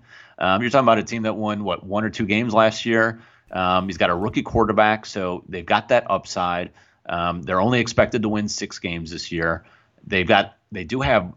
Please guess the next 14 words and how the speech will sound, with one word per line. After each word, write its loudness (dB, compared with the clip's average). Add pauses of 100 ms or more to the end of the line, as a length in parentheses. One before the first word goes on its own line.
(180)
probably 0
the, -4
uh, -4
second -4
easiest, -2 (160)
um, -2 (160)
division 4
in -4
the 2
N 2
F -4
L 4
to -2
win. -4